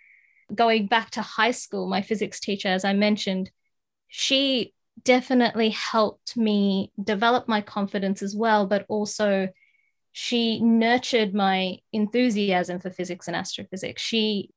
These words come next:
showed me opportunities where I could learn more about astrophysics and also take initiative in running events related to astrophysics at school. I remember running an event related to the transit of Venus. She let me take reign over that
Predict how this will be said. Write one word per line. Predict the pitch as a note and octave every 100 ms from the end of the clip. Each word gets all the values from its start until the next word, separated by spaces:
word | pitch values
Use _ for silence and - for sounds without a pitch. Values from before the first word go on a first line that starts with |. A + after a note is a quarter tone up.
| -
showed | - - B3 C4
me | B3 A#3+
opportunities | A3 A3+ G#3+ - A#3 A#3 A3 G3+ F#3
where | G3 G3+
I | G3+
could | G3 G3+ F3+ _ _
learn | - G3 G3 F#3+ G3+ A3+ A#3
more | A#3+ A#3+
about | A#3 A#3+ A#3
astrophysics | B3+ B3+ - B3+ B3+ C#4 C4+
and | A#3
also | A3+ A3+ A3
take | - G#3+
initiative | A3 G#3 G#3+ - G#3+ G3+ -
in | G3 F#3+ - - - -
running | G3+ G#3 A3+ A#3
events | G#3 G3 A3+ -
related | A#3 A3 A3 A3+
to | A#3
astrophysics | A#3+ - A#3+ A#3+ A3 G#3+ -
at | G#3
school. | - B3 C4 C#4
I | G3
remember | G3+ G3+ G#3 G#3 G3+ F#3+ - _ _ _ -
running | G#3 G#3 G#3
an | G3+
event | F#3+ G3 G3 -
related | G3 G3 G3 G3
to | -
the | F#3+
transit | G3 G3 G3+ G3
of | F#3+
Venus. | F#3 G3+ A#3+ B3+
She | - A3+
let | G3+ -
me | G#3 G3 -
take | - G#3 G3
reign | G#3 F#3+ G3 A3 A3+
over | G#3 A3
that | G#3+ G#3+